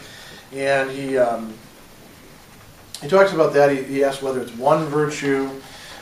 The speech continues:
Um, I'm gonna skip over those. He also asks, is it the most excellent of the virtues? Now, think about good character traits.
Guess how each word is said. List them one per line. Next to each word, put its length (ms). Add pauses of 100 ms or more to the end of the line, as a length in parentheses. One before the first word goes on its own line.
(140)
Um, 200
I'm 120
gonna 140
skip 320
over 220
those. 360 (840)
He 60
also 260
asks, 380
is 180
it 100
the 80
most 320
excellent 440
of 80
the 60
virtues? 600 (840)
Now, 240
think 180
about 260
good 180
character 460
traits. 600